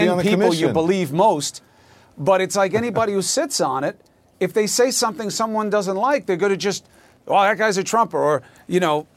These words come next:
Speaker 1: which should be completely disqualifying in my, if you back this guy
Speaker 2: Yeah.
Speaker 1: in this effort,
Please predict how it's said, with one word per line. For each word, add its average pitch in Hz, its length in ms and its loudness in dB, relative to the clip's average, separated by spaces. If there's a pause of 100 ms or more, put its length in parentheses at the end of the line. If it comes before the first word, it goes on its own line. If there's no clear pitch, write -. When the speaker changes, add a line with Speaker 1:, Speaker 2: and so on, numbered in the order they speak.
(100)
Speaker 1:
which 156 180 -2
should 208 220 2
be 147 360 -2
completely 143 420 -2
disqualifying 127 680 -2
in 117 60 -6
my, 117 180 -4
if 139 440 -6
you 262 140 2
back 220 320 0
this 185 200 -2
guy 120 460 -2 (120)
Speaker 2:
Yeah. 95 160 -2
Speaker 1:
in 170 160 0
this 196 200 0
effort, 139 400 -2